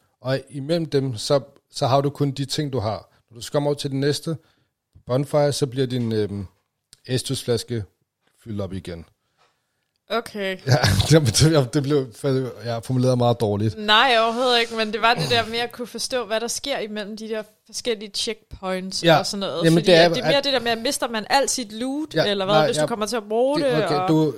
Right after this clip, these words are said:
Speaker 1: når du, hver gang du dræber et monster, så får du souls,
Speaker 2: Ja.
Speaker 1: som er, er currency. Det kan du bruge til at level op med, og du kan bruge det til at købe ting med.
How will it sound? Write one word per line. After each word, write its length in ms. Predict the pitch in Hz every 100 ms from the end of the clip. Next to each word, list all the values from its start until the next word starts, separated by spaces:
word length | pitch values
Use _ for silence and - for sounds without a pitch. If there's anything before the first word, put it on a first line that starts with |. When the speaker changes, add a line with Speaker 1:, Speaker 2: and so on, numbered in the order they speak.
| -
Speaker 1:
når 180 | 147 147
du, 100 | 151
hver 160 | 160
gang 200 | 175 160
du 40 | 147
dræber 300 | 147 147 143
et 60 |
monster, 480 | 131 123 113 - 131 117
så 180 | -
får 160 | - 135
du 120 | 123
souls, 640 | - 123 117 127 120 - - -
Speaker 2:
Ja. 80 | 208
Speaker 1:
som 160 | 131 120
er, 40 |
er 460 | 110 104 95 95 110
currency. 440 | - 117 117 -
Det 220 | 113 123
kan 100 | 131
du 60 | 120
bruge 180 | 127 120
til 120 | 131
at 60 |
level 200 | 120 120 123
op 140 | 147
med, 140 | 160
og 120 | - 127
du 60 |
kan 100 | 120
bruge 220 | - 123
det 100 | 123
til 140 | - 120
at 160 | 117
købe 280 | - 123 113
ting 240 | - 95
med. 120 | 92